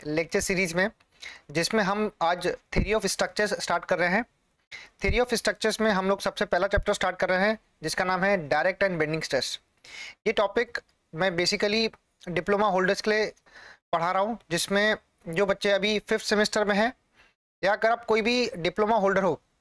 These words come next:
तो अगर आप ये वीडियो देख रहे हो, तो आपके लिए बहुत काम का है। तो आइए अपना चैप्टर स्टार्ट करते हैं, जिसका नाम है direct and bending stress।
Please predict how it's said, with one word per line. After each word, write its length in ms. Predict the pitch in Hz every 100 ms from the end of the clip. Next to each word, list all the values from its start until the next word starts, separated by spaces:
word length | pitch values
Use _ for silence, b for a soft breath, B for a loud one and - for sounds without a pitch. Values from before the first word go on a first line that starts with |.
| _ _ -
तो 40 |
अगर 160 | 170 190
आप 220 | 196 - _ 175
ये 160 | 170
वीडियो 200 | 190 196
देख 160 | 185 190
रहे 60 | 202
हो, 40 |
तो 100 | 214
आपके 140 | 190
लिए 80 | 196
बहुत 180 | 180 -
काम 160 | 139 135
का 100 | 131
है। 60 | - B B B B _
तो 80 | 185
आइए 320 | 185 202 233 214 196
अपना 160 | 208
चैप्टर 280 | 196 170 208
स्टार्ट 220 | - 190
करते 240 | - 185 202
हैं, 120 | 190
जिसका 220 | 175 190
नाम 160 | 185 196
है 120 | 156
direct 360 | 156 185 196
and 120 | 190 160
bending 260 | 156 143
stress। 280 | 139 127